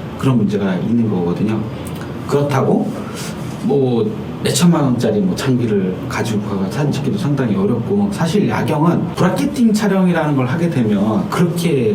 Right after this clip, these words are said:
고가의 장비가 아니더라도 사진을 이쁘게 담을 수가 있거든요. 그래서 제가 처음에 야경을 찍을 때 배운 게 브라켓팅 촬영이었어요. 계속 뭐 말씀을 드리는데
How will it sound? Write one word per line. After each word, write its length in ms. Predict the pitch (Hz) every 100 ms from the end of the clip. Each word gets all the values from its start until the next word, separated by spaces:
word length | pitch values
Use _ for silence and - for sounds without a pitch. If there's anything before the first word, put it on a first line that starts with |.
| 104
고가의 500 | 147 151 170 165 147
장비가 420 | 135 104 113 95 101
아니더라도 800 | 127 131 110 104 87 117 101 85 - -
사진을 580 | 202 214 156 127 113 107 - - - -
이쁘게 440 | 170 190 147 135
담을 240 | - 120 110
수가 220 | - 92
있거든요. 460 | - - 87 85 87 -
그래서 220 | 190 202
제가 320 | 202 185 185
처음에 560 | - 214 214 185 117 - - - - - - - - -
야경을 400 | 127 151 139 131
찍을 260 | 135 131
때 100 | 139
배운 300 | 117 120 113
게 140 | 170 165
브라켓팅 840 | - 131 - 202 202 - 139 123
촬영이었어요. 640 | 127 104 95 90 - 92 87 85
계속 380 | 113 113 120 - 101
뭐 160 | 95
말씀을 340 | 92 - 120 110
드리는데 560 | 123 123 101 101 117